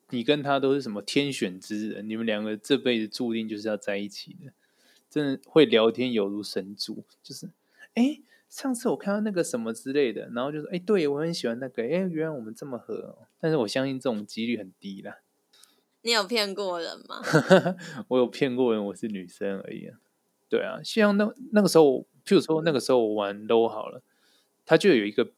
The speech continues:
Speaker 1: low 自己有一个平台，
Speaker 2: 嗯。
Speaker 1: 就是你可以去喊位置，就是问有没有人要陪你玩。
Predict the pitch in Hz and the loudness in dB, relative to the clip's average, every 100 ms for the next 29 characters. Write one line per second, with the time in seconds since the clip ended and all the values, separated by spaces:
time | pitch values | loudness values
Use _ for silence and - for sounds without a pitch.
0 | - 165 180 - 135 113 101 104 104 - | 2 4 4 2 -2 0 0 -2 -6 -10
1 | 104 101 98 113 113 104 95 - 110 101 | -8 -6 -6 -6 -6 -10 -10 -4 -4 -4
2 | - 117 104 101 101 _ _ _ _ _ | -10 -10 -8 -8 -12 _ _ _ _ _
3 | _ - 117 101 123 110 104 101 - 110 | _ 0 2 2 2 2 -2 -12 -8 -6
4 | 117 117 135 131 139 123 101 104 110 - | -6 -8 -10 -6 -4 -4 -4 -6 -6 -6
5 | 101 98 - - | -10 -10 -14 -20